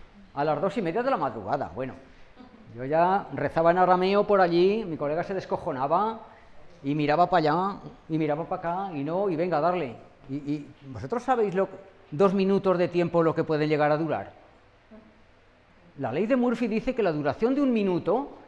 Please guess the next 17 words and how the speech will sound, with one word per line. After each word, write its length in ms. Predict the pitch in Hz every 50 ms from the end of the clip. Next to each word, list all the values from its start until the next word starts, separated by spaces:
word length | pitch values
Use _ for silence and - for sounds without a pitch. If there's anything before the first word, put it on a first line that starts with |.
| - -
depende 460 | 143 151 160 - 190 208 233 262 262
del 140 | 220 233 214
lado 120 | 233 226
de 60 | 226
la 140 | 226 208 214
puerta 260 | - 220 220 226 226
del 160 | 208 190 160
váter 300 | 139 165 202 - 285 285
donde 220 | 262 240 214 190 175
te 80 | - 147
encuentras. 460 | 123 120 190 247 254 - 208 113 - - - - - - - - - - - - - - - - - - - - - - - - -
Me 120 | - 151 147
cago 220 | 147 135 147 202 262
en 40 | 269
su 120 | - 285
p-, 100 | 262 - _ _ _ _ _ _ _ _ _ _ _ _ _ _ _ _ _
minutos. 460 | 302 269 240 202 - 160 139 117